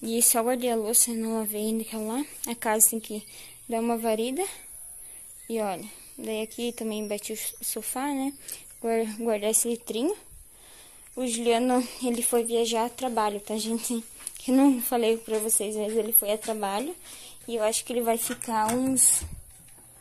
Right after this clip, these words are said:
vou deixar aqui em cima, depois eu guardo. Ele vai ficar, acho que uma semana viajando. Então, ele foi a trabalho viajar. Então, por enquanto, <laughs> sozinha, né?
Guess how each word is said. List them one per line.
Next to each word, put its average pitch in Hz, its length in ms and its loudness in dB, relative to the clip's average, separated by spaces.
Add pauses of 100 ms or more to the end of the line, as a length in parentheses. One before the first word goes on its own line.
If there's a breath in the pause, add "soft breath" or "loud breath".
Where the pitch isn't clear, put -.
(280)
vou 254 80 -4
deixar - 220 -2
aqui 240 160 -12
em 233 60 0
cima, 220 260 4
depois 214 300 -8
eu 208 80 -8
guardo. 190 260 -12 (340)
Ele 208 80 -6
vai 208 140 -2
ficar, 208 500 -4
acho 214 140 -4
que 240 60 -6
uma 240 120 -2
semana 233 560 4
viajando. 220 540 -4 (800 loud breath)
Então, 190 300 -4
ele 202 160 -2
foi 214 200 -2
a 202 60 -2
trabalho 196 540 -4
viajar. 196 420 -2 (1160 loud breath)
Então, 226 320 0
por 254 140 -4
enquanto, 233 540 0
<laughs> - 120 -20
sozinha, 214 720 4
né? 302 160 2